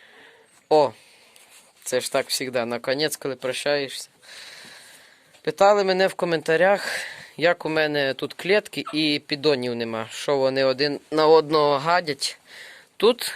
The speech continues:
от клітки стоять, тут такі от козлики, доски, щоб в землю не страгло. І от на кожної клітки отакі от жесті, бляхи. Раз,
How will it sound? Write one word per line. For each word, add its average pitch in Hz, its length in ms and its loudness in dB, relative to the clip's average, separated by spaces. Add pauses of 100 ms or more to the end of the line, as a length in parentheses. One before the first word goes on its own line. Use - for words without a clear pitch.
(140)
от 147 220 -2
клітки 139 460 -4
стоять, 175 300 0
тут 160 180 -6
такі 139 260 -4
от 127 200 -6
козлики, 151 680 -2 (560)
доски, 143 400 -4
щоб 170 280 -6
в 160 40 -8
землю 180 360 0
не 165 480 -4 (1160)
страгло. 151 880 -2 (160)
І 196 540 -2 (240)
от 151 560 -2
на 143 120 -4
кожної 143 460 -2
клітки 170 600 -4 (500)
отакі 147 340 -8
от 170 140 2
жесті, 135 480 -2
бляхи. 123 520 -4 (760)
Раз, 170 680 -2